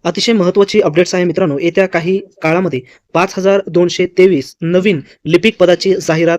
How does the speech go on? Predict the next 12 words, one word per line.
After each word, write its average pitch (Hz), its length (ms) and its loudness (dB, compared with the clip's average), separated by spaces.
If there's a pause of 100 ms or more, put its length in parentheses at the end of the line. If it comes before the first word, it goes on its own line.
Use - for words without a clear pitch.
येणार 175 220 0
आहे 147 180 -2 (260)
आणि 185 260 2
ही 196 80 0
जी 214 100 -2
जाहिरात 175 380 2
आहे 143 120 2
विधी 180 300 -2
व 196 160 0 (280)
न्याय 175 220 2
विभाग 147 280 -2
यांच्यातर्फे 180 600 -2